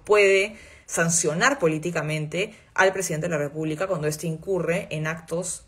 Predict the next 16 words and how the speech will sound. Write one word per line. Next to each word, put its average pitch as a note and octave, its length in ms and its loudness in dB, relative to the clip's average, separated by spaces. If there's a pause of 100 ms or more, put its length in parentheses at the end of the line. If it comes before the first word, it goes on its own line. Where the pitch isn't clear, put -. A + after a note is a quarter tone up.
muy, E3+ 240 2
muy D#3+ 140 -2
graves, - 560 -2 (220)
que D#3 120 -6
ponen, G3+ 500 4
digamos, E3 420 -2
en D#3+ 120 -6
entredicho D3+ 480 -6
su E3 160 -10
capacidad C#3+ 580 -4
para F3+ 180 -2
seguir D3 360 -4
al D#3 120 -4
mando E3+ 520 0 (460)
del C#3 120 -12
país. - 440 -6